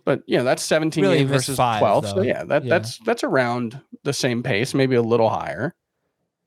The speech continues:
Speaker 1: I have him for fourteen hundred and forty yards, <laughs> eleven touchdowns, uh, and a receiving touchdown. I have him for fourteen hundred, fourteen hundred forty yards, uh, over sixteen hundred yards
Speaker 2: Total
Speaker 1: total
Speaker 2: yards?
Speaker 1: offense.
Speaker 2: Oh, to-, yeah, so he's averaged, Nick Chubb has averaged more than a hundred total yards per game,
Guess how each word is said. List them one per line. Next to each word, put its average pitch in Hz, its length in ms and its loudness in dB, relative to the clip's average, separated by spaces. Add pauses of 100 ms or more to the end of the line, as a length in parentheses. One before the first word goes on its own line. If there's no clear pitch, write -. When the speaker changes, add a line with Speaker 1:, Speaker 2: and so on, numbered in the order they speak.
(160)
Speaker 1:
I 147 80 2
have 254 100 4
him 339 100 2
for 311 120 2
fourteen 247 380 0
hundred 240 180 4
and 220 100 2
forty 202 260 2
yards, 170 400 2
<laughs> - 60 -10
eleven 151 380 4
touchdowns, 127 920 -2
uh, 131 40 0
and 131 440 4
a 160 60 4
receiving 147 420 0
touchdown. - 320 -6
I 127 120 2
have 240 100 2
him 269 120 -2
for 220 120 0
fourteen 208 360 2
hundred, 175 280 -2
fourteen 196 300 0
hundred 185 240 2
forty 156 380 4
yards, 135 580 0 (680)
uh, 113 160 4
over 196 260 2
sixteen 202 420 0
hundred 165 240 4
yards 139 200 4
Speaker 2:
Total 147 140 2 (120)
Speaker 1:
total 135 80 4
Speaker 2:
yards? 123 400 2
Speaker 1:
offense. - 160 -12
Speaker 2:
Oh, 143 280 2
to-, 127 260 -2 (300)
yeah, 247 180 2
so 226 140 0
he's 277 200 2
averaged, 202 760 0
Nick 190 180 -4
Chubb 277 200 0
has 190 140 2
averaged 170 460 2
more 147 180 4
than 139 120 2
a 131 100 4
hundred 135 400 0
total 135 220 0
yards 127 340 2
per 123 180 -4
game, 123 540 0